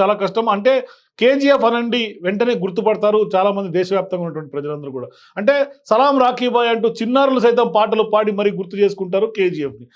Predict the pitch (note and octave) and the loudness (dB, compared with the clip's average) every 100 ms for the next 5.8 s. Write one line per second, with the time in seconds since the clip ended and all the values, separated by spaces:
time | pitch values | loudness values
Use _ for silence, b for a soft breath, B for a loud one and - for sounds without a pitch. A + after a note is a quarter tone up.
0 | b - C4 D#4+ C4 G#3+ C4 C#4+ A3 A3+ | b 0 0 2 0 0 2 2 2 0
1 | B3 B3 A#3+ A#3 A3+ G3+ G#3 A3 A#3 F#3+ | 2 4 2 2 0 -2 -2 2 2 0
2 | B - F3+ G3 A3+ B3 B3 A#3+ B3 G#3+ | B -6 -4 2 4 4 2 2 2 2
3 | C4 C#4 B3 F#3+ A3+ B3+ B3+ A3 A3+ G#3+ | 0 0 0 -2 0 2 4 4 2 0
4 | F3+ A#3 B3+ B3+ B3 B B - G#3+ B3 | -4 2 2 2 -2 B B 0 2 2
5 | A#3+ A3+ G3+ A3 A3 A#3 B3+ C#4 | 0 -4 -2 0 0 0 -2 -6